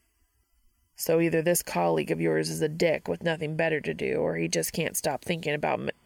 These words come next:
this guy." The professor's eyes went comically wide, blue flashing in the late sunlight, laughing like it was surprised out of him. "Dean,"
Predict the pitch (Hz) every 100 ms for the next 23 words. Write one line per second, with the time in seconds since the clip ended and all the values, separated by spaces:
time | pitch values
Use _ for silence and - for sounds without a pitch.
0 | _ _ _ _ - 180 156 - 165 156
1 | - - _ _ _ _ _ _ _ _
2 | _ _ _ _ _ _ _ - 220 240
3 | 226 214 202 185 185 185 190 - 202 185
4 | 185 190 190 175 175 170 165 175 - _
5 | _ _ - 196 208 208 196 - 185 180
6 | - 175 170 175 185 180 - - 175 170
7 | 165 165 - - _ _ _ - 196 196
8 | 190 170 165 - 170 175 175 - 180 175
9 | 165 175 165 170 170 156 160 175 _ _
10 | _ _ _ _ _ _ _ _ _ _
11 | - 185 - - - -